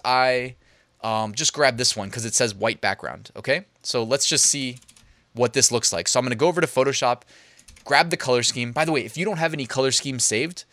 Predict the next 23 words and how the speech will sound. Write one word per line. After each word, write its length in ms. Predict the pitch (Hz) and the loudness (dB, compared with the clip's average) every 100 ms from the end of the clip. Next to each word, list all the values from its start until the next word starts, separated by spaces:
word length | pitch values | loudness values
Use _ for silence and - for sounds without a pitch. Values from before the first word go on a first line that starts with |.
| _ _ _ _ _ _ _ _ - _ _ _ _ _ _ _ - | _ _ _ _ _ _ _ _ -20 _ _ _ _ _ _ _ -10
just 200 | 196 - | -4 -2
go 100 | 233 | -2
look 280 | 180 196 151 | 0 0 0
at, 60 | 143 | -2
like, 180 | 160 | -2
Amazon, 500 | 123 147 165 165 160 | -2 0 0 0 0
look 140 | 156 143 | -2 -4
at 80 | - | -2
Etsy, 360 | 151 - 165 | -2 -2 -2
look 160 | 143 - | -4 -2
at 120 | 143 | 0
Redbubble. 560 | 135 143 151 151 147 - - - _ - | 2 2 2 2 0 -2 -18 -20 _ 4
Go 180 | 190 240 | 6 6
looking, 680 | 185 139 196 190 147 135 139 | 2 -2 0 0 -2 -6 -2
go 140 | 180 | 2
on 160 | 202 170 | 2 2
the 80 | |
hunt 460 | - 202 127 - - _ | 0 -2 -2 -6 -8 _
for 440 | - - 160 160 | -8 0 4 4
really 440 | 139 117 165 233 196 | 4 -2 -4 -4 -4
nice 480 | 131 131 160 175 - | -4 -2 0 0 -2
complementary 640 | - 165 170 147 151 131 | -2 -4 -2 -4 -2 -4
colors 540 | - 202 185 131 113 | 0 2 4 4 2